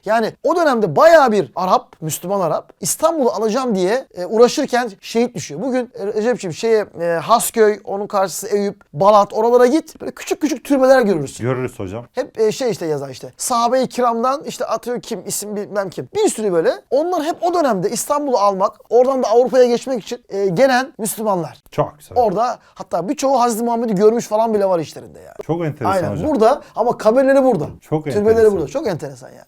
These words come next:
Speaker 1: Neyse öbür gruba geçelim. Öbür grup Tarık bin Ziyad komutasında.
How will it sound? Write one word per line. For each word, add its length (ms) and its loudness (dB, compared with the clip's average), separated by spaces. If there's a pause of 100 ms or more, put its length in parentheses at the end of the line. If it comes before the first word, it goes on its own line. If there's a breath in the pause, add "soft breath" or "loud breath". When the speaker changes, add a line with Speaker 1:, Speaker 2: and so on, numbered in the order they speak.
(120)
Speaker 1:
Neyse 280 0
öbür 140 4
gruba 280 6
geçelim. 340 2 (100)
Öbür 220 4
grup 380 2
Tarık 380 4
bin 100 0
Ziyad 320 2
komutasında. 640 -6